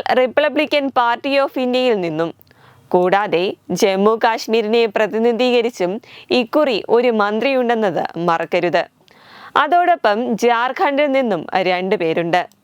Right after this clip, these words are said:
രണ്ടായിരത്തി പതിനാലിന് ശേഷം ആദ്യമായി സംസ്ഥാന അസംബ്ലി തിരഞ്ഞെടുപ്പിന് വോട്ട് ചെയ്യുന്ന ജമ്മു കാശ്മീരിൽ നിന്ന്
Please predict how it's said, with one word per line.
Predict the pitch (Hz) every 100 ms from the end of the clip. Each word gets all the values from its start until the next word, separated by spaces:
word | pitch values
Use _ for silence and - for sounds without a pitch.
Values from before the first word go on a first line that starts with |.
| - - - -
രണ്ടായിരത്തി | 180 190 180 190 202 220
പതിനാലിന് | 208 196 196 220 220 233
ശേഷം | 254 226 294 220
ആദ്യമായി | 196 202 220 233 220 233
സംസ്ഥാന | - 202 202 - 240 240
അസംബ്ലി | 233 - 240 220 240
തിരഞ്ഞെടുപ്പിന് | 226 220 226 240 240 226 170 165 202 _ - - -
വോട്ട് | 214 254 285 320
ചെയ്യുന്ന | 311 277 269 269 262 -
ജമ്മു | 202 208 226 240 269 262
കാശ്മീരിൽ | 254 - 254 262 269 262
നിന്ന് | 247 220 165